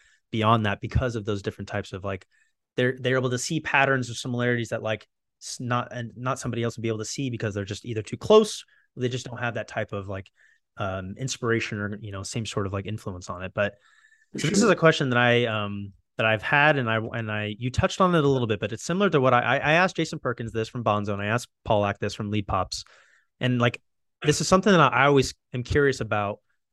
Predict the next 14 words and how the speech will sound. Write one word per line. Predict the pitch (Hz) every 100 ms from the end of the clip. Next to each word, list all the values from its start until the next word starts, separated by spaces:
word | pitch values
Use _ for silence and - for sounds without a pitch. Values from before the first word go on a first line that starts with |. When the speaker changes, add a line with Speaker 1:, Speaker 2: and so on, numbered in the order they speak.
| -
Speaker 1:
from, | 170 196
like, | 180 123 -
you | 120 143 143
being | 131 127
a | 120
C | - 131 120 110
E |
O, | 101 90
like, | 92 92 - _ _ _ _ _ -
how | - 170 208 208
are | 190
you | 139 139 135 135
able | 123 123 123
to, | - 113 107 104 104